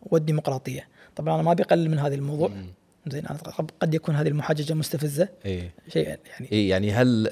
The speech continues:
Speaker 2: آه، إحنا
Speaker 1: لكن
Speaker 2: أمام ثنائية
Speaker 1: لا.
Speaker 2: واحدة متحققة فقط؟
Speaker 1: أنا ما أبي أحط نفسي في هذه الثنائية.
Speaker 2: هو
Speaker 1: لكن،
Speaker 2: حاليًا
Speaker 1: لكن
Speaker 2: ثنتين
Speaker 1: جزء،
Speaker 2: هم.
Speaker 1: جزء كبير من حرية التعبير اللي عندي أنا أبي أطلعها على الخارج. زين. أبي
Speaker 2: مم.
Speaker 1: أطلعها على الملفات الخارجية.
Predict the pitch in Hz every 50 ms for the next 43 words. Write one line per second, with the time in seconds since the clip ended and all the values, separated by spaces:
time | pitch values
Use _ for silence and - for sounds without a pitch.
0 | - - - 95 92 90 - - - 92 - - 95 117 120 117 110 - 123 117
1 | 113 110 - 120 127 120 110 98 90 87 - - - 202 202 214 226 196 - -
2 | 120 107 - 113 120 117 113 107 - - - 120 - 107 101 - 95 202 220 233
3 | 233 240 233 220 220 233 226 214 254 220 190 - - 208 208 - - 185 175 -
4 | - 170 - 160 147 151 151 139 - 151 147 143 160 143 - - - _ _ -
5 | - 113 120 190 190 165 151 156 175 175 165 147 127 - - - - - - 175
6 | 190 196 - 214 190 185 165 175 160 123 107 101 98 - 165 190 214 185 - -
7 | 180 180 202 165 - - - - - - 170 165 - - 175 180 202 190 - -
8 | - _ - 156 160 170 170 156 156 151 151 143 165 160 175 214 - - - -
9 | _ _ _ _ _ - - - _ _ - 180 185 180 170 - - 180 160 185
10 | 202 208 202 - - - - 170 170 196 170 - 165 160 156 165 160 147 - 147
11 | 147 135 131 131 - - - - _ _ _ _ _ _ _ _ _ _ 117 -
12 | 156 165 _ - - - - - - _ _ _ 170 117 117 110 107 165 175 196
13 | - 190 170 165 165 160 165 165 151 - 165 151 - 143 - - 139 135 127 131
14 | 131 139 -